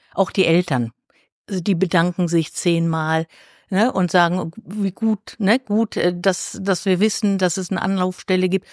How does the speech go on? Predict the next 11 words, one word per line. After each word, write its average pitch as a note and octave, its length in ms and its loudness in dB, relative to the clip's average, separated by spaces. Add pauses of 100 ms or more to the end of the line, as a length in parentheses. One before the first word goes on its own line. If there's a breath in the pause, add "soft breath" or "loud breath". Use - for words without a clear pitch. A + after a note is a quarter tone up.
(200 loud breath)
wo F#3+ 80 2
unbürokratisch D#3+ 960 2
Hilfen D#3 360 -2
gewährt C#3 420 -2
werden. C#3 260 -4
Oder F3 200 2
auch, E3 180 0 (380 soft breath)
wo F3 120 -2
wir F3+ 100 2
dann E3+ 180 2
sagen, F3 300 2